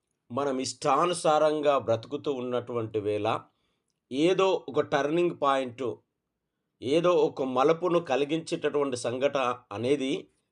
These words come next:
చాలామంది వ్యక్తుల జీవితంలో మనం అనుభవిస్తున్న వారము, అనుభవించే వారముగా ఉండి ఉండవచ్చు.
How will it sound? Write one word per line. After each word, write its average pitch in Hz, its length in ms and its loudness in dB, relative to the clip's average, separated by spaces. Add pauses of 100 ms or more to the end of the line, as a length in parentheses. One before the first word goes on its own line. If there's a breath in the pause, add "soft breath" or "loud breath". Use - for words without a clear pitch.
(260)
చాలామంది 156 720 0
వ్యక్తుల 120 380 -4
జీవితంలో 117 920 -4 (340)
మనం 110 240 -4
అనుభవిస్తున్న 135 680 0
వారము, 127 580 0 (380)
అనుభవించే 151 640 0
వారముగా 123 500 0
ఉండి 110 240 -2
ఉండవచ్చు. 101 560 -6